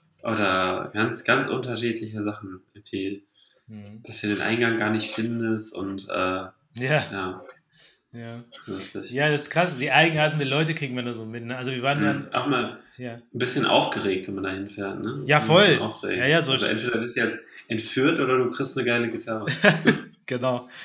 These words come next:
Speaker 2: So wird ein Sch-, wie bei Pulp Fiction, wer ist im Keller eingesperrt? Ähm,
Speaker 1: Ja. <laughs>
Speaker 2: ja, also wir haben mal irgendwo einen Schrank gekauft, übrigens auch für, für das Baby. Und, ähm, <laughs> das war auch so, so ein bisschen kurios,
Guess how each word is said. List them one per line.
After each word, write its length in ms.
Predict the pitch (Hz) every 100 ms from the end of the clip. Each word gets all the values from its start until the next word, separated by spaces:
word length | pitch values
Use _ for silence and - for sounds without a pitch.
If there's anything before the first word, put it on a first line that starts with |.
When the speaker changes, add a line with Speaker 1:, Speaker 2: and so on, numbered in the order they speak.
| -
Speaker 2:
So 220 | - 123
wird 160 | 127 135
ein 100 | 135
Sch-, 320 | - - 127 - - -
wie 100 | -
bei 140 | 151 139
Pulp 200 | 131 127
Fiction, 340 | 160 160 147
wer 60 | 123
ist 60 | 127
im 80 |
Keller 200 | 123 147 123
eingesperrt? 560 | 113 113 - 117 - _ - - - _ _ -
Ähm, 120 | 113 139
Speaker 1:
Ja. 400 | - - - - 147 - - -
<laughs> 800 | - - - - - - _ _
Speaker 2:
ja, 460 | 127 127 131 143 143
also 200 | 135 135
wir 100 | 156
haben 60 | 170
mal 140 | 175
irgendwo 220 | 170 180
einen 140 | 165 156
Schrank 320 | - 156 196
gekauft, 420 | 170 - 127 135
übrigens 360 | 131 131 127 123
auch 160 | 135 139
für, 240 | 147 135 - 120
für 160 | 120 131
das 160 | 127
Baby. 520 | - 131 143 175 180 - - _ _ _
Und, 520 | 123 127 127 131 123
ähm, 520 | 127 127 123 127 - - - -
<laughs> 300 | - - -
das 200 | - 127 139
war 100 | 156
auch 100 | 151
so, 200 | 127 120
so 120 | - 127
ein 80 |
bisschen 280 | 139 - 127
kurios, 560 | - 120 117 117 135